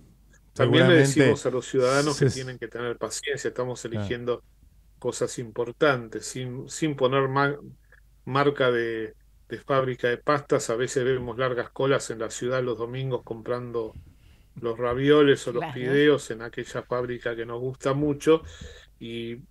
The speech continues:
Speaker 1: nos quejamos si tenemos que hacer una cola para votar, que estamos eligiendo ni más ni menos que un presidente o presidenta, ni más ni menos que un jefe de gobierno, ¿no?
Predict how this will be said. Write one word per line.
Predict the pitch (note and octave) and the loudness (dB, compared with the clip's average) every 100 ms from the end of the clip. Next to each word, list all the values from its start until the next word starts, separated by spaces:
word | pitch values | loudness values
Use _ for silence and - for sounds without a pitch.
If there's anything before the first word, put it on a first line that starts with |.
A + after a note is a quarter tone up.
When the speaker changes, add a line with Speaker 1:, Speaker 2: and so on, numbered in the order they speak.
| _ - | _ -6
Speaker 1:
nos | C#3 C3 | -6 -4
quejamos | - A#2+ C#3+ C#3+ C#3+ | -4 0 2 2 -2
si | B2+ | -4
tenemos | A#2 B2 B2 | -6 -6 -6
que | A2+ | -6
hacer | - B2+ | -4 -4
una | B2 A#2+ | -4 -6
cola | C3 C3 B2+ | -2 -2 -2
para | A#2+ B2 | -2 -2
votar, | B2+ D3+ D3+ | -2 0 0
que | D3 | -2
estamos | - A#2+ A#2 - | -4 -4 -6 -8
eligiendo | A2+ A#2 C#3+ B2+ C3 C3 _ _ _ _ | -10 -8 -8 -4 -4 -4 _ _ _ _
ni | B2 | -8
más | C3 C#3+ | -2 -2
ni | B2+ B2+ | -2 -2
menos | C#3 C#3+ C3 | 0 0 -2
que | - A#2 | -4 -8
un | A#2+ | -8
presidente | B2+ A2+ - A#2+ C3+ C3+ B2+ | -8 -8 -6 0 0 0 -6
o | A2+ | -8
presidenta, | A2 - A#2+ C#3 C#3 C3+ D#3 - - _ - | -10 -8 0 0 0 0 0 0 -20 _ -14
ni | A#2+ | -6
más | C3 B2 | -4 -4
ni | B2 | -6
menos | B2+ C3 C#3 | -4 -2 -4
que | - | -6
un | G#2+ | -8
jefe | B2+ - G#2+ | -8 -6 -8
de | |
gobierno, | A2 A#2+ D3+ A2+ A2 A2 | -6 0 2 2 -2 -14
¿no? | C3 | -14